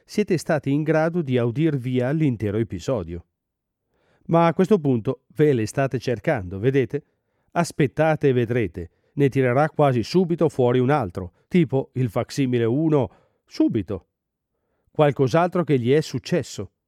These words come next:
Forse ha ancora abbastanza capacità di recupero e riuscite a percorrerglielo tutto. Ora,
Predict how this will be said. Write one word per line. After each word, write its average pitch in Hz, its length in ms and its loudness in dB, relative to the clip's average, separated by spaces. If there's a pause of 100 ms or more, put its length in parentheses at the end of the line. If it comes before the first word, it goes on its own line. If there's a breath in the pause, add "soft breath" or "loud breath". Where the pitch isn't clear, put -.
(800)
Forse 151 440 0
ha 160 160 0
ancora 170 340 2
abbastanza 147 460 -2
capacità 131 520 -2
di 120 160 -4
recupero 113 600 -4 (280)
e 139 360 4
riuscite 127 680 -2
a 139 160 0
percorrerglielo 156 1080 0
tutto. 156 540 -6 (920)
Ora, 101 300 -2